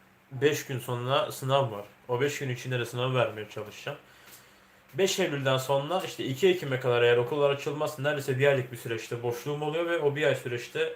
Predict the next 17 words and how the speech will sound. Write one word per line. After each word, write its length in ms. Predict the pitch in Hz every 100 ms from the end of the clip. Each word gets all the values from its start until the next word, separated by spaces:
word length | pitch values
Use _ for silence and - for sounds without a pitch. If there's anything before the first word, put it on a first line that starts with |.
| - - - _ _ _ 123
e, 60 | 123 120 120 120 120 62 52 - - - -
çal-, 220 | - 135
çalışmaya 420 | 131 135 127 156
gitmezsem, 580 | 147 135 160 - 147 127 127
gitmezsem 520 | 123 151 147 - 117
bir 60 | 117
yere 140 | 139
ki 160 | 139 131
muhtemelen 500 | 135 131 139 120 117
gitmem. 320 | 117 - 127 - - - - - - _ _ _ _ -
Videolar 420 | 156 147 139 147
gelebilir. 480 | 147 139 131 123 120 - - -
Yani 180 | 117 113
nasıl 240 | 127 135
ya-, 200 | 131 131
çekildiğini 380 | 139 127 135 135
unutmadıysam 720 | 127 131 131 117 107 - 139